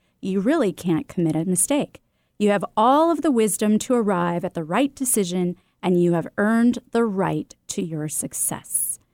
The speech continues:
So I will also add on to that, another message from Spirit that I'm getting is with acceptance comes allowance. Once you accept yourself and all that is,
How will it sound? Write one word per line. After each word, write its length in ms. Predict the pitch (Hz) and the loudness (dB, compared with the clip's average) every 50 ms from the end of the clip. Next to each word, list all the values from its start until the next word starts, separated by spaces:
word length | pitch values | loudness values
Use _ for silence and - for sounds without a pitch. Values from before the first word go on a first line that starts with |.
| _ _ _ _ _ _ _ _ - | _ _ _ _ _ _ _ _ -6
So 140 | - 233 214 | -2 0 0
I 180 | - - 233 | 2 2 2
will 140 | 240 254 247 | 2 2 2
also 320 | - 214 196 - 196 190 - | 2 0 0 0 0 -2 -2
add 240 | - 175 175 175 180 | -2 -2 0 0 0
on 260 | 170 175 180 175 180 - | 0 0 0 0 0 0
to 140 | - 202 175 | -2 -4 -4
that, 300 | 175 165 160 165 165 165 | -4 -4 -2 -2 -2 0
another 300 | 180 180 175 180 180 175 | 0 0 0 0 0 0
message 400 | 180 170 170 170 - 175 - - | 0 0 -2 -2 -4 -6 -8 -8
from 200 | - 190 185 175 | -6 -4 -2 -2
Spirit 360 | - - - 180 175 170 170 | -2 -4 -2 -2 -2 -2 -2
that 80 | - 170 | -2 -2
I'm 260 | 170 170 170 170 165 _ - | 0 0 0 -2 -4 _ -6
getting 340 | - 180 175 170 165 170 175 | -4 -2 0 0 2 2 0
is 300 | - - 180 175 - - _ _ _ _ _ _ - | 0 -2 -2 -4 -6 -8 _ _ _ _ _ _ -2
with 180 | 214 240 254 - | 0 0 0 0
acceptance 720 | 320 - - - - - 214 190 - - 196 190 185 - - | -2 -2 0 -2 0 0 -2 -2 -2 -2 0 0 0 0 -2
comes 380 | - - 180 165 165 160 - - - | -4 -2 0 0 0 0 -2 -6 -12
allowance. 760 | - 160 151 151 143 143 143 143 135 - - - - - - - _ _ _ _ | -12 -14 -14 -12 -12 -10 -10 -10 -12 -12 -12 -10 -10 -10 -10 -12 _ _ _ _
Once 260 | - 175 170 160 - - | -4 -2 -2 -2 -2 -2
you 80 | 202 | -2
accept 480 | 196 - - - - 214 196 - - - | -2 0 0 0 0 0 -2 -2 -4 -2
yourself 520 | 254 247 - - - 185 180 175 180 180 - - - | -2 -2 0 0 0 0 0 0 -2 -4 -6 -8 -4
and 140 | 208 196 | -4 -2
all 220 | 190 - 165 170 170 | -2 0 -2 0 0
that 120 | 208 247 | 0 2
is, 520 | 277 320 330 277 247 247 240 233 - - | 2 2 4 4 2 2 0 -2 -4 -8